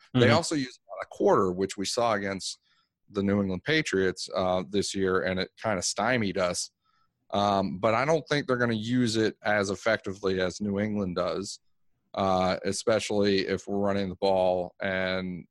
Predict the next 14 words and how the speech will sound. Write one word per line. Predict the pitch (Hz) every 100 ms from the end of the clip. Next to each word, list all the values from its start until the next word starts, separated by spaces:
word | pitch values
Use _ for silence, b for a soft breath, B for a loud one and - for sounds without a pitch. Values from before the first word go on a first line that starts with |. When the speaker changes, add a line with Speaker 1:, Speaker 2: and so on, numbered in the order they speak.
| _
Speaker 1:
that's | 101 101 -
where, | 95 92 92 90
that's | 110 113
where | 110
things | 98 104 95
get | 90 98
disconnected, | 101 - 95 101 - 92
is | 92 87 -
that | 92 92 92
Detroit | 101 101 120 113
can't | - 104
stop | - 113 98 -
the | 90
run. | 98 120 95 87